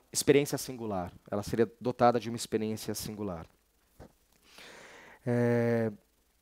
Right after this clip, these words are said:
de alguma maneira, a Rosalind Krauss começa, então, com esse tratado do Lessing. O Lessing vai tentar definir os limites de cada arte, e ele vai dizer que se a representação de ações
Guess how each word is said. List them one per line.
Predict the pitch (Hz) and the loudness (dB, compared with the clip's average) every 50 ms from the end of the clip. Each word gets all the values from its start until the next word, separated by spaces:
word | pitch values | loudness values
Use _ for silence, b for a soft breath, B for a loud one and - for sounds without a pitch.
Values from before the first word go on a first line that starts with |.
| _ - | _ -4
de | 131 131 | 2 4
alguma | 160 160 185 208 | 4 6 6 6
maneira, | 190 175 170 175 202 220 220 196 170 147 143 139 - - - | 6 6 8 10 10 10 10 10 10 8 8 6 4 0 4
a | 143 135 | 4 6
Rosalind | 131 139 143 143 139 143 | 6 6 4 4 4 4
Krauss | 139 - 139 135 - | 6 6 6 4 4
começa, | - 156 147 151 160 175 170 - 147 | 2 0 4 4 4 4 4 2 -2
então, | 139 127 - - 127 120 117 117 113 110 b b b b b b | -4 -2 -2 0 0 0 -2 -4 -8 -14 b b b b b b
com | _ - 170 175 170 160 151 - - - _ _ _ _ _ _ _ - | _ 4 4 4 4 4 0 -4 -6 -12 _ _ _ _ _ _ _ 2
esse | 135 139 - - - 131 120 - - _ _ _ | 4 4 4 4 4 4 2 2 -2 _ _ _
tratado | - 131 127 - - 131 131 123 123 | 4 4 6 8 6 6 6 4 2
do | 120 127 123 117 123 | 0 -2 0 4 8
Lessing. | 139 165 190 185 - - - 131 120 120 | 10 10 10 10 8 2 -4 -6 -6 -2
O | 120 | 2
Lessing | 123 127 135 - - 127 | 4 4 4 4 2 -2
vai | 110 117 120 | 0 0 0
tentar | - 131 123 - 131 | 0 0 2 2 2
definir | 123 117 131 127 - - 135 143 165 180 180 170 B B B B B B B | 2 2 -2 -4 -4 -4 -2 2 4 4 4 2 B B B B B B B
os | 139 135 120 | -6 -4 -2
limites | 135 143 139 160 170 - 151 131 | 0 2 2 2 2 2 0 -2
de | 113 117 | -2 0
cada | - 120 120 120 165 | 2 2 6 6 8
arte, | 170 147 139 143 156 - - - 175 156 B B B B B B | 8 8 8 8 6 4 0 -6 -6 -8 B B B B B B
e | 202 208 | 6 8
ele | 196 | 8
vai | 202 196 202 | 8 8 6
dizer | 180 190 165 135 139 151 165 180 185 180 B B B B B B B B B _ | 4 2 -2 0 2 4 4 4 4 2 B B B B B B B B B _
que | - 185 | 0 0
se | - - - - 180 170 160 | 2 2 0 2 6 6 8
a | 147 | 8
representação | 151 156 - 156 139 156 147 - 139 - - - 151 147 139 135 135 135 - - _ _ - | 6 4 4 2 2 2 2 0 0 -2 0 0 0 2 2 0 -2 -6 -10 -18 _ _ -12
de | 120 113 135 | -2 0 0
ações | 127 127 - - - 156 151 147 139 123 - - - - - - | 2 2 -2 -4 -4 -4 -4 -4 -6 -6 -6 -4 -4 -4 -4 -6